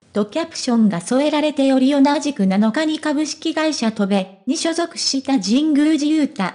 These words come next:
二十五とのプライベートショットが公開されていました。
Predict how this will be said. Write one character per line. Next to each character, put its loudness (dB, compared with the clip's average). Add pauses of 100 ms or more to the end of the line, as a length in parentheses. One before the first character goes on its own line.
(180)
二 0
十 2
五 -2
と -2
の 2
プ -4
ラ 2
イ -2
ベ 0
ー -4
ト -2
シ -4
ョ -2
ッ -8 (120)
ト -4
が -6
公 0
開 0
さ 0
れ 2
て 2
い 4
ま 4
し -10
た。 -10